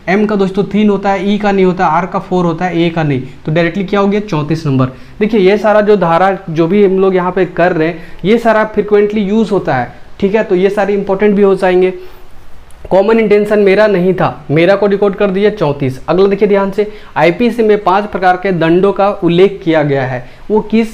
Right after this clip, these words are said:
धारा में रखा गया है, कैसे याद रखोगे? देखिए ध्यान से, जो आईपीसी में जितने भी प्रकार का दंड है, जो भी दंड है वो किसको नहीं दिया जाएगा, लेम को नहीं दिया जाएगा। जो लंगड़ा होगा उसको क्यों देंगे, उसको कोई भी दंड नहीं देंगे। किसको नहीं देंगे,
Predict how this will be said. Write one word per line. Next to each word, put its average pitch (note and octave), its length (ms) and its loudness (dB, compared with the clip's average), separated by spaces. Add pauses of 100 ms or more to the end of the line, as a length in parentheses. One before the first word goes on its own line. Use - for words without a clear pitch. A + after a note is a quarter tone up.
(280)
धारा E3 280 0
में G#3+ 220 0 (200)
रखा D#3+ 260 0
गया D3 140 0
है, C#3+ 120 -4
कैसे F#3+ 220 -2
याद G#3 160 0
रखोगे? G3 280 -2
देखिए F#3 200 0
ध्यान G3 240 0
से, F3 200 -4 (300)
जो F#3 140 2
आईपीसी F#3 560 0
में G#3+ 200 2
जितने F#3 320 0
भी A3 100 0
प्रकार G3 360 0
का G#3 120 -6
दंड F#3+ 360 2
है, C#3+ 180 -2 (500)
जो E3+ 240 2
भी A3+ 140 0
दंड G#3 320 0
है F3+ 500 -4
वो F#3+ 80 0
किसको G3+ 360 -2
नहीं A3 260 2
दिया A3 200 2
जाएगा, G#3 320 -2 (300)
लेम F#3+ 380 2
को G#3 120 2
नहीं F#3 280 2
दिया D#3 200 0
जाएगा। C3+ 220 -2
जो F3 120 2
लंगड़ा F3+ 380 2
होगा F#3 240 0
उसको F3+ 240 -6
क्यों A#3+ 360 0
देंगे, D3 320 0 (260)
उसको D#3 180 -4
कोई G#3 200 4
भी A3 140 2
दंड A#3+ 280 0 (300)
नहीं G3+ 260 4
देंगे। E3 240 2
किसको G3+ 320 0
नहीं A3 140 2
देंगे, A3 380 2